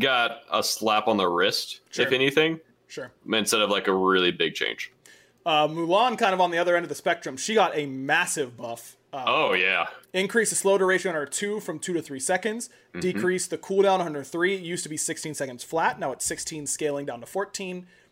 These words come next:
Speaker 2: And now you can cancel the ultimate early, the change that everyone has asked for forever. Uh, I think Mulan, immediately one of the best warriors in the game.
Speaker 1: Yeah, I think she might still suffer in the same way she did, where, like, her late game is still kind of weak.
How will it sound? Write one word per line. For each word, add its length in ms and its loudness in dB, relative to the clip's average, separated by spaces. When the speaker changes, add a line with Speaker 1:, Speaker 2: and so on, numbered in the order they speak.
Speaker 2:
And 120 -2
now 160 2
you 120 0
can 160 -8
cancel 500 -2
the 160 -4
ultimate 380 -4
early, 300 2
the 60 -4
change 340 -8
that 100 -2
everyone 240 0
has 80 -4
asked 240 -2
for 140 -2
forever. 560 -4
Uh, 420 -8
I 140 2
think 160 2
Mulan, 560 4
immediately 560 2
one 220 0
of 40 -4
the 60 -2
best 220 -4
warriors 320 -8
in 60 -20
the 60 -20
game. 140 -20
Speaker 1:
Yeah, 600 6
I 140 2
think 260 -2
she 160 -2
might 340 2
still 220 0
suffer 500 4
in 220 2
the 80 0
same 360 2
way 280 4
she 240 -2
did, 500 4
where, 220 6
like, 220 2
her 140 2
late 280 2
game 200 0
is 120 2
still 200 0
kind 340 -2
of 260 -6
weak. 560 2